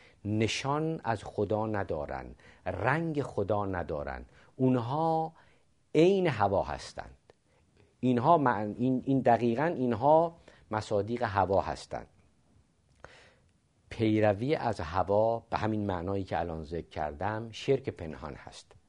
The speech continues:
عرض عریضی هم داره، به هزار شکل در زندگی روزمرهٔ ما، در رفتار ما خودش رو ظاهر می‌کنه.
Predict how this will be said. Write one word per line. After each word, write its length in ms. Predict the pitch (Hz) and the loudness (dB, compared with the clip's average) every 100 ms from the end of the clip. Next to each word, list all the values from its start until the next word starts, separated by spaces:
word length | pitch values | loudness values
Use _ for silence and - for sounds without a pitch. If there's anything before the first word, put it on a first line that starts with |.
| _ - - - - | _ -20 -20 -4 2
عرض 340 | 151 165 139 | 4 4 2
عریضی 580 | 143 113 107 113 92 85 | 2 2 2 -2 -2 -6
هم 220 | 80 76 | -8 -12
داره، 360 | 71 73 - - _ _ - - - - | -10 -8 -10 -12 _ _ -20 -20 -20 -4
به 80 | 127 | 0
هزار 680 | 117 123 113 135 151 156 147 | 2 2 4 4 6 6 2
شکل 720 | - - - 170 170 - 104 - - _ _ - | -2 -4 0 2 2 -4 -12 -12 -20 _ _ -4
در 240 | 110 110 95 | 2 2 2
زندگی 760 | 92 107 104 104 95 117 143 | 0 0 0 -2 -2 0 2
روزمرهٔ 1000 | 120 98 110 107 92 104 107 101 143 127 | 2 0 -2 -2 0 0 0 0 0 0
ما، 300 | 95 78 67 85 | -2 -4 -6 -4
در 140 | 101 | -2
رفتار 840 | 101 90 107 104 - - 147 160 151 | -2 0 0 0 -6 -2 2 2 0
ما 220 | 143 131 | 0 -2
خودش 300 | 135 110 101 | -2 -4 -4
رو 440 | - 107 107 107 - - - - | -2 0 0 -2 -8 -20 -18 -4
ظاهر 400 | 95 80 92 76 | -2 0 -2 -4
می‌کنه. 400 | 65 - - | -8 -16 -16